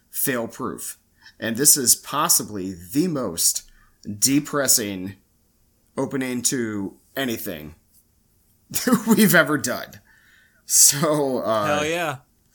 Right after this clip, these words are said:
Speaker 1: you know.
Speaker 2: We gotta dig deep, and then we will rise above it.
Speaker 1: Yeah, it's, it's one of those, uh, really sad.
Speaker 2: <laughs>
Speaker 1: So, um, well, what else is,
Speaker 2: Yes,
Speaker 1: uh,
Speaker 2: well, all right.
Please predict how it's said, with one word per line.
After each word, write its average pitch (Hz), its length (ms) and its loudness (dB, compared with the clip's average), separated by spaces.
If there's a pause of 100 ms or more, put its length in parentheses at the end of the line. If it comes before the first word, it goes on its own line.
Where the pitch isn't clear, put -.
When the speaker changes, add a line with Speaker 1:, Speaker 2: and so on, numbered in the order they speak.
(560)
Speaker 1:
you 139 120 0
know. 98 280 -6 (100)
Speaker 2:
We 131 100 -8
gotta 139 220 -2
dig 139 320 -4
deep, 160 320 -2
and 120 120 -16
then 131 160 -8
we 135 120 -8
will 123 120 -6
rise 131 300 -4
above 123 300 -2
it. 104 120 -12 (120)
Speaker 1:
Yeah, 151 380 2 (200)
it's, 151 220 0
it's 131 220 0
one 147 180 -4
of 131 60 -8
those, 135 320 -2
uh, 117 380 -2
really 147 260 -2
sad. 127 680 4 (140)
Speaker 2:
<laughs> 143 480 -10
Speaker 1:
So, 107 480 2
um, 95 360 -4 (580)
well, 151 200 0
what 156 160 2
else 143 280 4
is, 143 140 2
Speaker 2:
Yes, 170 240 2
Speaker 1:
uh, - 80 -4
Speaker 2:
well, 160 240 2
all 143 160 0
right. 160 260 4